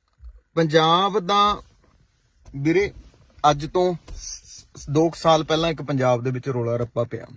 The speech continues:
ਜਿਹਦੇ ਬਾਰੇ, ਜਿਸ ਦੇ ਬਾਰੇ, ਅਹ,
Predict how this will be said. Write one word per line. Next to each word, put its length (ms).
ਜਿਹਦੇ 340
ਬਾਰੇ, 280
ਜਿਸ 300
ਦੇ 180
ਬਾਰੇ, 480
ਅਹ, 300